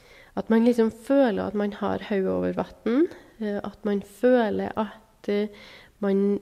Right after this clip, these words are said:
takler dagene sånn som de er, at det ikke er for lite eller for mye inn i timeplanen, at man føler at man har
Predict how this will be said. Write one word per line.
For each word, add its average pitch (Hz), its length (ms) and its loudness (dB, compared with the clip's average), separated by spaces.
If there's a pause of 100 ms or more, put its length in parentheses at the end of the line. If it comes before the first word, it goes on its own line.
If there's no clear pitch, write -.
(100)
takler - 540 -8
dagene 220 640 0
sånn 190 240 -6
som 185 160 -10
de 180 240 -4
er, 262 360 0
at 185 120 -8
det 185 120 -8
ikke 185 160 -4
er - 20 -4
for 190 200 -6
lite 247 560 -2
eller 196 160 -4
for - 180 -10
mye 208 420 -4
inn 233 480 -2
i 208 240 -2
timeplanen, 233 840 0 (500)
at - 120 -6
man 185 140 2
føler 185 280 -2
at 170 100 -10
man 180 140 -6
har 165 180 -10